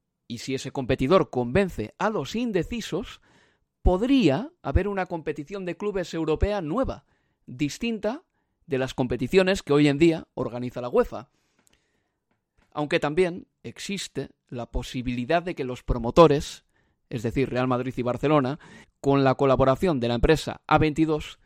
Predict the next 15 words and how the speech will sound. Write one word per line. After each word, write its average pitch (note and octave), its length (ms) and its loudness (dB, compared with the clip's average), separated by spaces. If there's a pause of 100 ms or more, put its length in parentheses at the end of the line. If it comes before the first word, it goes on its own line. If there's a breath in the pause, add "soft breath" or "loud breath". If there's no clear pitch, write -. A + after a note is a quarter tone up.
(260)
no C#3+ 180 -4
convenzan C#3 580 -4 (140)
a G#2+ 140 -14
nadie. G#2 480 -10 (840)
De C#3+ 160 2
hecho, G#3 340 -2
ahora D3 220 0
mismo D#3+ 240 -4
estamos D3 400 -4
en B2 100 -8
ese B2+ 160 -8
punto. F3+ 400 -4 (480)
Por E3 220 -2
mucho B3 420 -4
que G3+ 300 -4